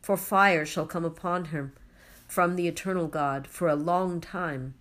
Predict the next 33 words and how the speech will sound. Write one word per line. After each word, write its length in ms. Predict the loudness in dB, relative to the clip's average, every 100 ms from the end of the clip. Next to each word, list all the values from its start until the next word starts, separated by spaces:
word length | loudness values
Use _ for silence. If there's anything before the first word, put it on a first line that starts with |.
| -20 -6
and 300 | 0 0 0
demons 640 | 0 0 0 -2 -6 -12 -12
shall 240 | -2 -2
dwell 440 | -2 0 4 4 2
in 140 | -2
her 260 | -6 -8 -8
from 280 | -6 -4 0
that 300 | 0 0 -6
time 360 | -4 -2 -4 -4
on. 420 | -4 -4 -8 -10 -16 -20 -20 -20 -20 -8
Look 260 | 2 2 2
to 100 | 0
the 100 | 0
east, 360 | 0 -2 -2 -2
Jerusalem. 680 | -2 -2 -2 -4 -4 -6 -10 -20 -6
Behold 500 | -4 2 4 4 2
the 100 | -2
joy 320 | 0 2 2
that 160 | 0 -4
comes 360 | -2 -2 -2
to 120 | -4
you 160 | -4 -4
from 280 | -4 -6 -4
God. 440 | -2 -2 -4 -6 -12 -20 -20 -20 -20
Here 360 | -2 2 4 4
comes 360 | 2 2 2 2
your 140 | 0
sons, 680 | 0 0 2 2 -4 -6 -12 _ _
whom 280 | -4 0 2
you 140 | 0
once 360 | 2 0 -2 -2
let 240 | -2 -2
go, 420 | -2 0 0 -2